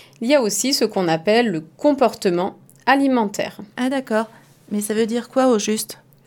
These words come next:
Speaker 1: Il s'agit de ce qui tourne autour du fait de s'alimenter, comme le fait de prendre plusieurs repas par jour,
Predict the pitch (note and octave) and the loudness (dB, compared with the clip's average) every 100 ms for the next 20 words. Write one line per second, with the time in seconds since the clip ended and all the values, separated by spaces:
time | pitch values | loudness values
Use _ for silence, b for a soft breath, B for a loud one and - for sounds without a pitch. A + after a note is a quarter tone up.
0 | b b b b - G3 B3+ B3 A#3+ C#4+ | b b b b -4 2 4 4 2 0
1 | A3 G#3+ G#3+ A3 G#3 - C4 C#4 C4+ - | 0 0 -2 -2 -6 -2 0 2 2 2
2 | A3 A3 C4+ G#3+ G#3 B3 A#3 F3 - G3+ | 0 0 -2 0 0 2 2 0 0 0
3 | G#3 G3+ E3 - - _ _ - F#3 F3+ | 0 -2 -4 -8 -20 _ _ -2 0 0
4 | F#3+ - G#3+ F#3+ - F3+ F3 - - A#3 | 0 2 2 0 -2 -4 -4 -10 -2 0
5 | A#3+ A3 A3 G#3+ F3 D#3+ A3+ A#3+ G#3+ E3 | 2 4 4 2 0 0 0 -2 -2 -6
6 | D#3 | -8